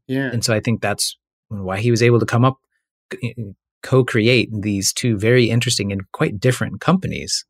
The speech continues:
Speaker 1: They are, they're very different. But what's really interesting is, uh, and this takes us beautifully into the next clip, is he has an approach.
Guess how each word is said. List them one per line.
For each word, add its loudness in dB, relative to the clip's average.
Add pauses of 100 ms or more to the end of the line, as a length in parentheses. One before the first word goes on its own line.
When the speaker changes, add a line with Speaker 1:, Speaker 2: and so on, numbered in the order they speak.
(180)
Speaker 1:
They 4
are, 6
they're 0
very 4
different. -2
But -4
what's -2
really 0
interesting -4
is, -6
uh, -8
and -2
this 0
takes 0
us 0
beautifully 0
into -6
the -6
next -6
clip, -4 (280)
is -4
he 0
has -2 (120)
an 0
approach. -6